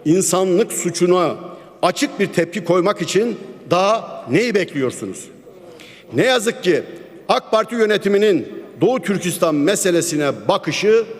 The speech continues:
tam da bu anlattığım gibidir. Değerli arkadaşlar, devlet yönetmek basiret ister, feraset ister, adaletin şaşmaz terazisine itaat ister. Filistin'de,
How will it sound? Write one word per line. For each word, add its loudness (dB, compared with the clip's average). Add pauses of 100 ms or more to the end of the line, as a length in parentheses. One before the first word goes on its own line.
(180)
tam 0
da 2
bu 4
anlattığım 2
gibidir. -6 (600)
Değerli 2
arkadaşlar, 0 (840)
devlet 2
yönetmek 0 (680)
basiret 0
ister, -4 (520)
feraset 0
ister, -2 (720)
adaletin 0
şaşmaz -2
terazisine 0 (360)
itaat 0
ister. -2 (800)
Filistin'de, 0